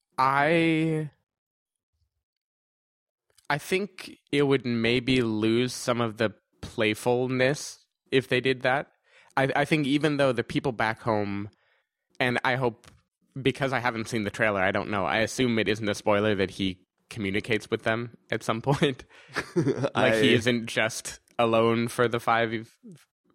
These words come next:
Speaker 1: like, however long he's up there. <laughs>
Speaker 2: Sure. <laughs>
Speaker 1: Okay. We'll say that isn't a spoiler. Um, I think the, the people back home and the bureaucracy and the kind of, the way they respond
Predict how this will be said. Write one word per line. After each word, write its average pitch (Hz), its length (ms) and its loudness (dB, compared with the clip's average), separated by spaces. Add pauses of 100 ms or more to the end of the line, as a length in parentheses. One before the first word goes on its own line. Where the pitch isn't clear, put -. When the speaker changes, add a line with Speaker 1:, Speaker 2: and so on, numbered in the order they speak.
Speaker 1:
like, - 400 -4
however 110 440 -2
long 107 240 0
he's 113 200 -2
up 107 140 -2
there. 113 280 -4
<laughs> 139 60 -16 (840)
Speaker 2:
Sure. - 240 0 (400)
<laughs> - 20 -10 (720)
Speaker 1:
Okay. 247 180 4 (640)
We'll 156 140 4
say 165 160 2
that 135 160 2
isn't 120 180 2
a 104 60 2
spoiler. 95 400 0 (360)
Um, 120 360 0 (1080)
I 143 100 2
think 175 280 -2
the, 131 180 0 (220)
the 127 160 -6
people 170 340 -2
back 123 280 -2
home 123 280 2
and 110 140 0
the 107 180 0
bureaucracy 104 880 0
and 95 140 -2
the 98 60 0
kind 104 340 -2
of, 98 320 -4 (640)
the 127 100 4
way 117 240 2
they 107 280 2
respond 101 840 -2